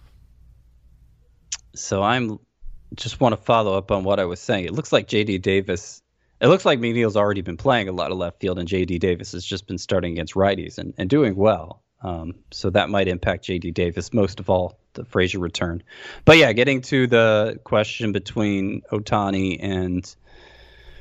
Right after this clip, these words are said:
um, and, uh, Senzel, I would go Ohtani because we know, we know once he's ready to go, he'll be back. We know he's good. We kn-, he's in an I L spot right now, so you can stash him easier.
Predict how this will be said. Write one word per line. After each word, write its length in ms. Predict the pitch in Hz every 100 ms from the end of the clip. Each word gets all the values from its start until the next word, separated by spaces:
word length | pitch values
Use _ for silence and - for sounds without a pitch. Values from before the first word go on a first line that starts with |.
| - - -
um, 440 | - 98 87 85 -
and, 280 | - 104 92 87
uh, 160 | 90 85
Senzel, 600 | - 95 98 104 104 120
I 120 | 185
would 180 | 196 165
go 300 | 151 127 113
Ohtani 480 | 117 101 98 101
because 340 | 98 92 110 98
we 100 | 101
know, 420 | 101 98 98 107 - _ - - - - - -
we 180 | 120 139
know 160 | 160
once 220 | 139 131
he's 180 | - 110
ready 220 | 110 110
to 100 | 104
go, 180 | 104 98
he'll 120 | 95
be 120 | 87 82
back. 540 | 101 98 92 - - _ _ _
We 140 | - 101
know 160 | 98
he's 160 | 92 82
good. 480 | 123 113 110 110 113 _ _ _ _
We 120 | - 101
kn-, 140 | 104
he's 220 | 110 98
in 80 | 104
an 100 | 95
I 160 | 98 104
L 160 | 117
spot 320 | 123 123 117
right 180 | 117 113
now, 220 | 110 110
so 160 | 107 107
you 60 | 92
can 100 | 90
stash 400 | - 123 120 123
him 120 | 113
easier. 600 | 110 107 113 101 95